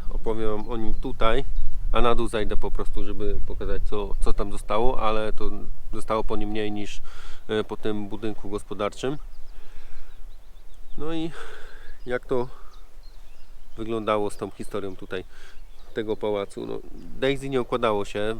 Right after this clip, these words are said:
w związku i, wiadomo, nie chciała mieszkać do końca w takiej atmosferze, e, na zamku książ i chciała się na jakiś czas odseparować po prostu. Też jej się nie podobał, wiadomo, związek,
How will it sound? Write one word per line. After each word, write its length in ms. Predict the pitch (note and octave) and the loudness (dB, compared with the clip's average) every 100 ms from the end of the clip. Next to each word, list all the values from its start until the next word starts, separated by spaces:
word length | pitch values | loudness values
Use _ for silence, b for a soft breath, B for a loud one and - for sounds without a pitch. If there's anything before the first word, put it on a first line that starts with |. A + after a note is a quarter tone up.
| - | -12
w 560 | G#2+ A2 G#2 G#2 G#2 G#2 - - - | -10 -8 -6 -6 -8 -10 -10 -10 -10
związku 720 | G#2 G#2+ G2+ - G#2 G#2 G#2 | -10 -8 -6 -8 -10 -8 -8
i, 380 | G2+ G2 F#2+ F#2 | -8 -10 -14 -10
wiadomo, 320 | F#2+ F#2 F2+ F2 - - | -10 -10 -12 -14 -14 -12
nie 80 | |
chciała 320 | G#2 G2+ G2 F#2+ | -12 -10 -8 -8
mieszkać 400 | G2+ - F#2+ G2+ | -8 -10 -12 -12
do 120 | F#2+ | -12
końca 320 | G2 F#2+ G2 | -12 -12 -12
w 60 | - | -12
takiej 260 | F#2+ G2+ | -10 -8
atmosferze, 640 | F#2+ G2+ - G2+ F#2+ G2 F#2 B B B B B | -8 -10 -10 -10 -10 -12 -12 B B B B B
e, 260 | G#2+ G2+ G2+ | -6 -6 -6
na 460 | G#2 G2 G2 G2 G2 G2 | -4 -4 -4 -4 -8 -10
zamku 420 | G2+ G2 - G2+ | -8 -8 -8 -8
książ 480 | - G#2 C3 - - - - - | -6 -6 -6 -8 -12 -14 -14 -16
i 80 | - | -12
chciała 240 | - B2 | -4 -4
się 180 | - B2 | -4 -6
na 100 | A#2+ | -6
jakiś 260 | A#2+ B2 - | -6 -8 -8
czas 220 | A#2 - | -8 -8
odseparować 680 | A2 A#2 - A#2+ G2+ G#2+ - | -8 -8 -4 -2 -2 -2 -4
po 140 | A2 | -6
prostu. 400 | - G#2+ - E3+ - B B B B B B - - - - - - - - - | -6 -6 -6 -6 -6 B B B B B B -10 -14 -16 -10 -8 -8 -8 -6 -6
Też 200 | - - | -6 -6
jej 80 | B2+ | -6
się 140 | B2 | -6
nie 80 | G#2+ | -8
podobał, 360 | A2 G#2+ G#2+ G2+ | -8 -8 -6 -6
wiadomo, 340 | G2+ F#2 F#2 | -6 -6 -8
związek, 400 | G#2 A#2 A#2 B2 | -6 -6 -6 -10